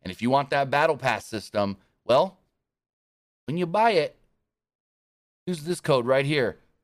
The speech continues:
P W Unlimited. Whether you're buying the battle pass or getting Showbucks to get some of those cool new skins, use our code at checkout. You will be directly supporting us here, Pro Wrestling Unlimited. But with that,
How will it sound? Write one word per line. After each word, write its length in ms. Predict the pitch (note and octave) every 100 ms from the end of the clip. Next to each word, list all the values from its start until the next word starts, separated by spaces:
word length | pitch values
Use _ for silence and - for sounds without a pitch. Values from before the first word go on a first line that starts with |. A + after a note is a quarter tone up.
| -
P 320 | D3+ D3 C#3 _ _
W 520 | C3 A#2+ A#2 A#2+ A#2+
Unlimited. 960 | A2 G2+ G2 F2+ - A#2 C3 B2 A2+ G2
Whether 220 | G#2 A2
you're 100 | A2+
buying 300 | G#2 A#2 A#2+
the 60 | A2
battle 240 | B2 C#3+
pass 260 | D3+ D3+ -
or 180 | G3 G3
getting 280 | F#3+ E3
Showbucks 840 | D3 - F#3+ G#3+ E3 G#2+ - - - _ _
to 80 | G#2+
get 140 | A#2+
some 180 | - A#2+
of 60 | A2+
those 160 | G#2+
cool 420 | - C3+ B2+ B2 - _
new 420 | G2 G#2+ G2 E2+ -
skins, 760 | _ - - C#3+ C#3 A2+ G#2+ - _ _ _ _ _
use 180 | E3+ E3
our 140 | E3
code 380 | D3 B2 G2 E2 _ _
at 220 | - F#2+ -
checkout. 580 | - A#2 A2+ G2+ E2+ - _ _
You 100 | A2
will 100 | G#2+
be 100 | A2
directly 480 | G#2 A2 - A2 - _
supporting 320 | _ - B3+ D3+
us 120 | -
here, 160 | C3
Pro 180 | - A#2+
Wrestling 380 | G#2+ F#2+ G2+ F2+
Unlimited. 680 | F2+ F2+ D#2+ A#2 C#3 C3+ C3
But 160 | D#3 A2+
with 380 | A2 B2 B2 -
that, 300 | A#2 A2+